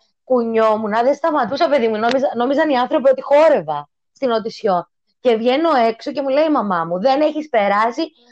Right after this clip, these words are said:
κορίτσι μου, δεν έχεις περάσει με τίποτα». Και της λέω, «Ρε μάνα, τι λες, έχω περάσει». Και θέλω να σου πω ότι ήμουνα και από τις πρώτες που είπανε ότι, ότι πέρασε στο The Voice.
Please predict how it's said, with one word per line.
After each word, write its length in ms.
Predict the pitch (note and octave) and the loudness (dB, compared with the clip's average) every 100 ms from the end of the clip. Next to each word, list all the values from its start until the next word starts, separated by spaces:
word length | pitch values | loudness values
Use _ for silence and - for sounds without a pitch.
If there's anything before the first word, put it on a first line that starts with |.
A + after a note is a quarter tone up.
| _ | _
κορίτσι 400 | B3+ A#3 C4 D#4+ | 2 4 2 0
μου, 60 | D#4+ | 0
δεν 100 | C#4+ | 0
έχεις 180 | D#4 D4+ | 0 2
περάσει 300 | C4 C4+ D4+ | 2 2 0
με 140 | C#4+ | -2
τίποτα». 260 | D4+ B3 G3 | -2 -4 -4
Και 80 | |
της 120 | F#3 E3+ | -6 -2
λέω, 140 | G3 | 0
«Ρε 80 | G3 | 2
μάνα, 280 | G3+ G3 A3 | 0 -2 -4
τι 100 | D#4 | -4
λες, 420 | D#4+ C#4+ G#3+ - _ - | 0 2 2 -2 _ -6
έχω 240 | D4+ D#4+ | 0 0
περάσει». 600 | D#4+ C#4+ D4+ D#4+ - G3 _ _ _ | 2 2 4 2 0 -8 _ _ _
Και 120 | - | -4
θέλω 160 | B3 C4+ | -2 0
να 120 | E4 | -2
σου 80 | C#4 | 2
πω 60 | C#4 | 2
ότι 140 | E4+ | 2
ήμουνα 240 | E4 E4 | 0 0
και 80 | D#4 | 0
από 120 | E4 | 0
τις 160 | C#4 - | -2 -2
πρώτες 360 | C4+ D4+ C#4+ - | 0 2 0 -8
που 80 | B3 | -4
είπανε 420 | A3 G3+ F#3 F#3 | -4 -2 -2 -2
ότι, 560 | F3+ F3+ F3+ E3 E3 _ _ _ | -4 -4 -8 -6 -10 _ _ _
ότι 280 | - A3+ A#3+ | -4 -2 -2
πέρασε 680 | A#3+ A3+ G#3 G3+ G3 F#3+ F3+ | 0 2 2 -2 -2 -2 -2
στο 480 | - F3+ F3 E3+ F3 | -4 -2 2 2 2
The 60 | F3+ | 2
Voice. 560 | E3+ E3 D3+ D3+ - | 2 0 -2 -6 -12